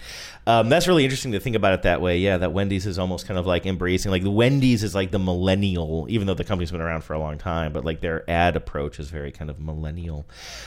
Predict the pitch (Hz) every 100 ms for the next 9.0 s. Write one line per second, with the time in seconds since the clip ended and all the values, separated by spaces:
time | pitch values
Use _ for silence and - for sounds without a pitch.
0 | - - 135 110 107 - - - - 160
1 | 160 101 82 - - - - - 117 113
2 | 104 135 180 226 233 180 160 160 - 147
3 | 131 117 107 123 120 120 110 104 98 -
4 | 104 95 98 101 104 117 113 117 98 110
5 | 131 165 - - - - - 127 110 104
6 | 101 107 101 92 87 85 - - - -
7 | - - 120 131 127 117 107 - - 98
8 | 92 90 - - 101 92 90 80 71